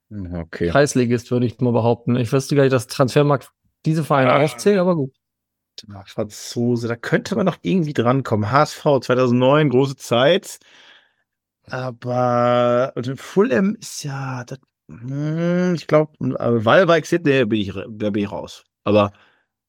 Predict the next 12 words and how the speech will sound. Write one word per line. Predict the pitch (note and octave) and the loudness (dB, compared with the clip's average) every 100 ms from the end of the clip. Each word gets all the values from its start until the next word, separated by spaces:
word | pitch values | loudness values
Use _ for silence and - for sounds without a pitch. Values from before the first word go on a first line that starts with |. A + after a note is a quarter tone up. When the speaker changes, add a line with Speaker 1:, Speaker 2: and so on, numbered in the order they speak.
| _ | _
Speaker 1:
ich | A2+ - | -14 -4
muss | C#3 F3+ | -2 0
doch | E3+ - | -2 -4
zweitausendneun | - D3 F3 F3+ C#3 C3 A#2+ B2+ D#3+ E3+ - | -2 -2 0 -2 -2 2 2 2 0 -2 -4
irgendeinen | G3+ B3 F#3 | -2 0 0
Franzosen, | - F3+ D#3 F#3+ D#3 | 0 -2 2 2 2
zumindest, | D3+ E3 G3 D#3+ | 2 2 2 0
dass | D#3 | -2
ich | F3+ | -2
irgendwas | F3 B2 | -2 -2
sagen | B2 C3 G2+ | -2 -2 -4
kann. | G2 F#2+ G2 | -8 -12 -12